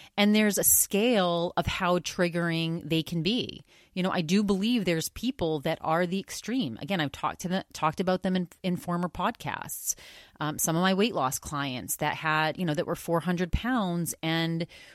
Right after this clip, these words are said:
would, you know, one of them had her, her stomach stapled and was drinking ice cream. I mean, literally, there's addiction on different levels when it comes to food, just like any other,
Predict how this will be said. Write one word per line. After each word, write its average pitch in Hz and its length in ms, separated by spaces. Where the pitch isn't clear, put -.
would, 170 480
you 190 60
know, 160 180
one 156 380
of 156 100
them 175 260
had 165 440
her, 175 600
her - 200
stomach - 420
stapled 165 420
and 170 80
was 160 160
drinking 160 440
ice 240 200
cream. - 360
I - 40
mean, 165 240
literally, 185 640
there's 175 360
addiction 233 720
on 190 180
different 170 380
levels 156 400
when 156 80
it - 100
comes 151 360
to 151 100
food, 170 520
just 214 180
like 226 160
any 202 240
other, 190 400